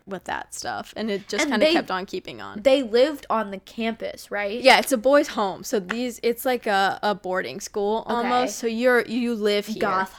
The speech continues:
Speaker 2: Hogwarts?
Speaker 1: Yeah, you, um, you're moved into here. There's dormitories on the campus.
Speaker 2: Okay.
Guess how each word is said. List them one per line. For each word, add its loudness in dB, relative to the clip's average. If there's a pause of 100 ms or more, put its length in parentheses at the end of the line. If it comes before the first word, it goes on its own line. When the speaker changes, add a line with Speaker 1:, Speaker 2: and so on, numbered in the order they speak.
Speaker 2:
Hogwarts? -12
Speaker 1:
Yeah, 2
you, 0
um, -2
you're 0
moved -2
into -6
here. -8
There's -2
dormitories -6
on -8
the -16
campus. -8
Speaker 2:
Okay. -18